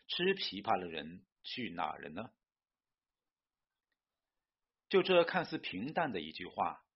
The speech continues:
却让时间有了度量，让思念变得可数，让遗憾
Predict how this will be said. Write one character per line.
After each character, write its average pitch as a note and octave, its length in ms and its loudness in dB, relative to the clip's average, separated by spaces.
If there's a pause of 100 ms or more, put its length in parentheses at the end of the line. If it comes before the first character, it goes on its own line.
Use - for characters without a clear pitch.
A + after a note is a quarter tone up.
(180)
却 A2+ 180 2
让 G2 240 2
时 G#2 240 -8
间 D#3+ 420 -4
有 D#2+ 160 -4
了 - 120 -4
度 B2+ 280 -6
量， D2 340 -6 (360)
让 G2+ 220 4
思 - 280 -8
念 D#3+ 320 -6 (340)
变 F#2+ 220 0
得 D#2+ 100 -4
可 G2+ 280 -6
数， - 340 -8 (400)
让 D#3 240 2
遗 G2+ 220 -6
憾 A#2+ 360 -6